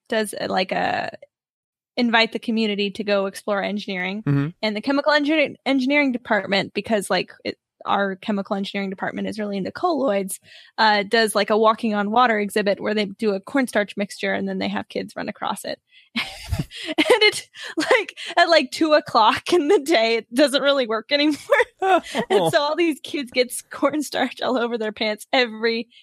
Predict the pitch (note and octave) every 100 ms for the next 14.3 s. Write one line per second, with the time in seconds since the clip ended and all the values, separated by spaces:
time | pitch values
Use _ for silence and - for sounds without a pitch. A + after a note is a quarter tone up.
0 | _ - A3 B3 A#3 A3 G#3 - _ -
1 | A3+ B3 C4 A#3+ A#3 - - A3+ A3 -
2 | D#4+ A#3+ D#4+ E4 D#4 C#4+ - - - -
3 | _ _ _ - _ - E4+ - - C3+
4 | C3 C3+ D#3+ F#3 G#3 F#3 C#3 C3 B2 C3
5 | B2 - _ - - C#4 D4+ D4+ G3+ D#3+
6 | D3+ C#3+ - - F#3 F3+ E3 F3+ C#3+ B2+
7 | C#3 A3 A3 A#3+ A3 C#3+ C3 C3 B2+ B2+
8 | - _ _ - _ - - _ _ -
9 | - - - - - _ - D3 D#3+ D#3
10 | A#2+ - F3+ D#3 C#3 C#3+ G3 C3+ - -
11 | G3 A3+ F#4 - G3 C3+ C3 G#3+ B2 B2+
12 | - _ - D3 C#3+ - _ _ _ -
13 | D4+ - A#3 F4 A3+ D#3+ E3 - D#3 F#3
14 | C4+ D4+